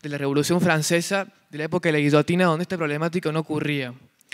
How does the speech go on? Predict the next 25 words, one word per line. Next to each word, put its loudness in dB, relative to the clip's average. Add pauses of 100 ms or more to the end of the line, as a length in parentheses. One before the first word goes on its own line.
(180)
Es 4
como 2
seguir 2
yendo 4
al 6
dentista 0
y -2
que -4
te -4
opere 2
con 2
una 2
receta 4
de 4
hace 4
doscientos 4
años. -2 (260)
Es -2
totalmente 4
ilógico. 2 (800)
Y -2
como 6
dijo 12
un 8
expresidente, 2